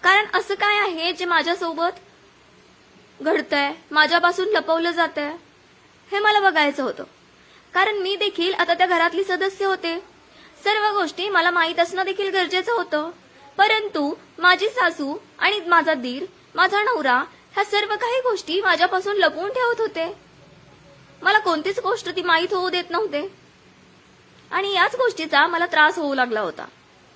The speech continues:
माझ्या सासूचं हे वेगळं वागणं होतं, माझ्यासोबत खूप वेगळं वागली ती. गच्चीचं नाव काढताच माझी सासू वेड्यासारखं करू लागली,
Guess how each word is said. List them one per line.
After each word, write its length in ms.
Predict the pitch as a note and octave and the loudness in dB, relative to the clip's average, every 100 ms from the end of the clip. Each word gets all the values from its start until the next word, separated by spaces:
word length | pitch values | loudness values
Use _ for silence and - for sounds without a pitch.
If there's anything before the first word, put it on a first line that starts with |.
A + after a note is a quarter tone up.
| _ _ _ _ _ _ - - _ _ _ | _ _ _ _ _ _ -20 -20 _ _ _
माझ्या 280 | D4+ D#4 F#4 | 2 2 2
सासूचं 680 | - E4+ F4 F4+ F4+ C#4+ C#4+ A4 - _ - | 0 -2 -2 -2 0 2 2 0 -16 _ -4
हे 60 | F#4 | -2
वेगळं 320 | F4 D#4+ E4 | 2 2 4
वागणं 280 | D#4 A#3+ A3+ | 2 2 -2
होतं, 300 | F#3 - - - - - - - - | -4 -8 -20 -20 -20 -20 -20 -20 -8
माझ्यासोबत 720 | C4 C#4 E4 F4+ D#4+ C4+ - - - - | 0 2 2 0 -2 -2 -6 -12 -12 -4
खूप 200 | G#4+ G4+ | -2 2
वेगळं 300 | D#4+ C#4+ C4+ | 2 2 2
वागली 320 | A3+ E4+ C4 | 0 0 -8
ती. 160 | - - - - - - - - - - - C4 | -10 -16 -20 -20 -20 -20 -20 -20 -20 -20 -2 0
गच्चीचं 680 | D4 - F#4+ D4+ D4 F#4+ D#4 | 0 0 0 4 4 4 4
नाव 200 | D4+ E4 | 4 4
काढताच 640 | F4 E4+ D4+ B3 C#4+ - | 0 0 2 4 4 0
माझी 240 | D#4+ C#4+ E4 | 2 2 2
सासू 520 | G4 F4 D#4 C#4 F4+ | 0 0 -2 -2 0
वेड्यासारखं 580 | F4+ C#4 D4+ F4 E4+ G4 | 0 0 0 0 -2 -2
करू 200 | G4 G4 | 0 2
लागली, 360 | G4 F4 F4 | 2 2 -2